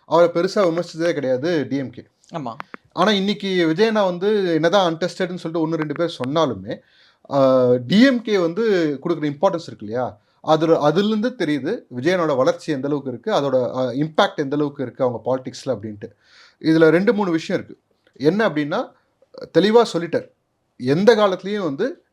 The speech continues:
Speaker 1: பி ஜே பியுடன் கிடையாது, பிளவுவாத சக்திகளும் கிடையாது அப்படின்னு சொல்லிட்டார். So நாளை பின்ன வந்து வேற ஏதாவது ஒரு இதை சொல்லி, ஆ, சரி இந்து முன்னணியோட வைப்பீங்களா அப்படின்ற மாதிரி ஒரு கேள்வி வரக்கூடாது இல்லையா? அதனால எந்த பிளவுவாத சக்தி கூடயும் வந்து கூட்டணி கிடையாதுன்றது ரொம்ப தெளிவா சொல்லிட்டார்.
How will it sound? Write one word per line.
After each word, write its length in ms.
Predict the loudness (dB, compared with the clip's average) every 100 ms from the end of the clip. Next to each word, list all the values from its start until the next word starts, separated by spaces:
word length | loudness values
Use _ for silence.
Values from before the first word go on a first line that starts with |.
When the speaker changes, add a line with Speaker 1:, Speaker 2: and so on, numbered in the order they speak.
| -6
Speaker 1:
பி 180 | -2 -2
ஜே 180 | 2 0
பியுடன் 320 | 2 -2 -2
கிடையாது, 580 | -2 -2 -2 -4 -8 -12 _ _ 6
பிளவுவாத 400 | 8 8 6 4
சக்திகளும் 540 | -6 -6 -2 0 -2
கிடையாது 360 | 0 2 2 0
அப்படின்னு 180 | -4 -10
சொல்லிட்டார். 240 | -12 -12 -16 _ _
So 100 | -2
நாளை 220 | 2 2
பின்ன 220 | 2 0 -2
வந்து 220 | -2 2
வேற 220 | 4 6
ஏதாவது 260 | 4 2 2
ஒரு 400 | 0 0 0 -2
இதை 160 | -4
சொல்லி, 420 | -4 -4 -4 -8 -12 _ _ -2
ஆ, 240 | 2 4
சரி 240 | 4 2 2
இந்து 220 | 0 -2
முன்னணியோட 280 | -2 -2 0
வைப்பீங்களா 500 | 0 -2 -2 0 0 -4 -8
அப்படின்ற 300 | -4 -2 0
மாதிரி 140 | 0
ஒரு 100 | 0
கேள்வி 200 | 0 0
வரக்கூடாது 340 | 0 0 -2 -2
இல்லையா? 280 | -4 -4 -10 _ _
அதனால 640 | 0 2 2 0 0 -4 -6
எந்த 380 | -4 2 2 2
பிளவுவாத 400 | 2 4 4 2
சக்தி 380 | 0 -8 -8
கூடயும் 220 | -4 -4 -4
வந்து 220 | -4 -4
கூட்டணி 280 | -4 -4 -4
கிடையாதுன்றது 460 | -2 -2 0 -2
ரொம்ப 180 | -2 -2
தெளிவா 260 | -4 -4 -6 -8
சொல்லிட்டார். 200 | -16